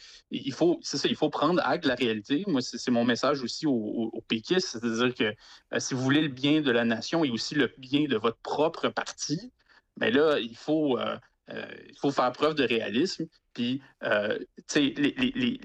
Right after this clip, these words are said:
l'électorat péquiste, entre autres, est très attaché au référendum.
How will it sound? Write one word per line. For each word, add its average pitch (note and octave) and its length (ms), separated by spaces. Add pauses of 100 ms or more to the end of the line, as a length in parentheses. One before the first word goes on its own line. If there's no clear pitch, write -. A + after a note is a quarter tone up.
l'électorat D3+ 680
péquiste, D#3 460
entre B2 220
autres, F3 120
est C3 60
très D3 260
attaché B2+ 300
au E3 60
référendum. A#2+ 600